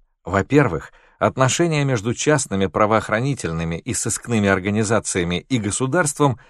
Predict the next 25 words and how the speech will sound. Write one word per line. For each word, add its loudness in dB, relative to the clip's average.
были 0
весьма 2
далеки -2
от -2
нынешних, -4
тоже, 0
прям -2
скажем, -2
не 0
идиллических. -8
А 0
во-вторых, -4
и 2
это 0
в -10
нашем -4
случае -6
главное, 2
Холмстедское 2
дело 2
имело 0
место -2
после -4
смерти -4
основоположника. -4